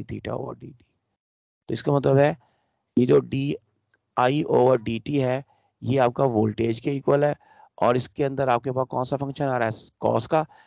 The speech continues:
जबकि current में आ रहा है sine का। इसका मतलब है अब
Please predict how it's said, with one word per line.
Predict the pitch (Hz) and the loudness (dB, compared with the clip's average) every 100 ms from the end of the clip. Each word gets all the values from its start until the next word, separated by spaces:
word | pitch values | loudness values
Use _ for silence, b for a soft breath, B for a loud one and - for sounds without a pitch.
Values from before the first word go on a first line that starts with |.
| b - | b -2
जबकि | 117 127 | 0 0
current | 123 123 131 | -2 -2 -2
में | 131 | -2
आ | 127 | -2
रहा | 120 | -2
है | 120 | -4
sine | 120 113 123 | -6 -8 -6
का। | 156 156 b b b 156 | -2 -4 b b b -16
इसका | - 139 | -6 -4
मतलब | 131 143 | -2 0
है | 151 - - | 0 -2 0
अब | 151 117 | 0 0